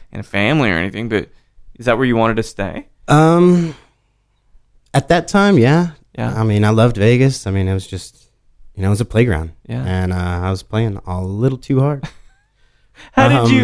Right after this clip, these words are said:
Speaker 2: Um,
Speaker 1: how did you come to the realization you're playing too hard? There's a couple
Speaker 2: Oh.
Speaker 1: ways. There's a couple ways I, from what I understand.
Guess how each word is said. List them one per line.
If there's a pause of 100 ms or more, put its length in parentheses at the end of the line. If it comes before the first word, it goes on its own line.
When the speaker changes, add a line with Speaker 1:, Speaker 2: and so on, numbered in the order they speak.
Speaker 2:
Um,
Speaker 1:
how
did
you
come
to
the
realization
you're
playing
too
hard? (500)
There's
a
couple
Speaker 2:
Oh.
Speaker 1:
ways.
There's
a
couple
ways
I,
from
what
I
understand.